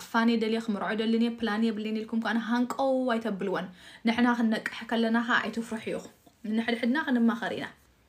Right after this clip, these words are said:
ኦኬ? ያ፣ ብሕልፊ እዞም ፋራታት ካብ ርሑቕ ካብ ገጠር ገለ ድመፁ ጋይስ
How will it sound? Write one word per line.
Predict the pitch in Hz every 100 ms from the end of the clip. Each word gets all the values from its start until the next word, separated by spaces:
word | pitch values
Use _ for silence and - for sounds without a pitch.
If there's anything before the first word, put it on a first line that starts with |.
| _ _ -
ኦኬ? | 220 262 302 - - _ _ _ _ _ _ _ _ _ - -
ያ፣ | 262 214 - - - -
ብሕልፊ | 254 294 302
እዞም | 277 262
ፋራታት | 247 277 269 269 233
ካብ | 262 214 220
ርሑቕ | 277 190
ካብ | - 208
ገጠር | 226 254 240
ገለ | 226
ድመፁ | 233 226 233 -
ጋይስ | 233 233 277